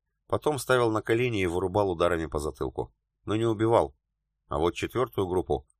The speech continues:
от неё так и несло могильным холодом. Не только на прицел взял, а связал главаря и убил остальных.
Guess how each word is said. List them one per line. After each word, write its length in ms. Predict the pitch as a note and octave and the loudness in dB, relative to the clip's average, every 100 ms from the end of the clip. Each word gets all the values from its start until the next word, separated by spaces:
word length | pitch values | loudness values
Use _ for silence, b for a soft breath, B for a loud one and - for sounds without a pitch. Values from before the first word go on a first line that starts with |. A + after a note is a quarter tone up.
| _ - | _ -10
от 180 | D2 | -8
неё 200 | F#2+ A2+ | -4 -2
так 220 | A#2+ A2+ G2+ | -2 -2 -2
и 80 | |
несло 340 | F#2+ F#2+ A2+ A2+ | -4 -4 -2 0
могильным 460 | F#2 E2+ G2 F#2 | -2 -2 -4 -4
холодом. 500 | E2 F#2+ F2+ C#2+ B1 _ _ _ - | -2 0 0 0 -4 _ _ _ -6
Не 120 | F#2 | -4
только 340 | - C3+ C3+ | 0 0 0
на 120 | G#2 G2 | -2 0
прицел 380 | G2+ - F#2+ | -2 0 0
взял, 340 | D#2+ D#2+ C2+ - _ - | 0 0 -2 -4 _ -10
а 100 | E2 | -8
связал 380 | F#2+ F#2 G#2 | -4 0 0
главаря 440 | E2+ F#2 G2 A2 G#2 | 2 0 2 2 2
и 60 | |
убил 300 | E2 D#2+ F2+ | 2 0 0
остальных. 500 | D#2+ - D2+ D2 B1 | -2 -2 -4 -4 -10